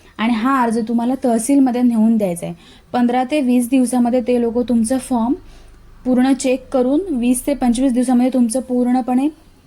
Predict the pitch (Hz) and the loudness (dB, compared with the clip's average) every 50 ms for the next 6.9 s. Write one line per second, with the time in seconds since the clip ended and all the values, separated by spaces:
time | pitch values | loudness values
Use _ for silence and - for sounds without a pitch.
0 | - - _ _ _ - - - 226 240 226 240 - 254 247 247 247 247 240 226 | -20 -20 _ _ _ -16 -8 -4 0 0 0 0 0 0 0 0 0 0 -2 0
1 | 214 262 247 220 220 220 226 220 285 - - 220 220 220 226 233 240 269 277 277 | 0 0 0 0 0 -2 -2 -2 -4 -2 0 2 2 2 2 2 0 0 0 0
2 | - 254 247 247 247 240 208 185 165 170 190 233 285 - - - - - - - | 2 2 4 4 4 4 2 0 -2 -4 -4 -6 -6 -8 -12 -20 -20 -20 -20 -14
3 | - - 254 247 262 269 262 247 233 220 240 262 254 247 226 214 220 220 233 240 | -6 0 2 2 2 2 2 0 0 0 0 0 0 0 0 0 0 -2 -4 -4
4 | 226 226 220 226 233 233 240 233 233 220 247 240 226 220 220 220 - 226 226 226 | -2 0 0 0 0 0 0 -2 -2 -2 -4 -2 -2 -2 -2 -2 -2 -2 0 2
5 | 240 247 240 233 226 220 247 240 - 214 220 226 226 220 208 208 208 214 226 226 | 2 2 2 0 -2 -4 -4 -4 -2 -2 0 0 0 0 0 0 0 2 2 2
6 | 226 233 214 208 214 214 226 220 220 220 233 233 226 226 220 - 226 233 | 2 2 2 0 0 0 0 0 0 0 0 0 0 -2 -2 -2 -2 -2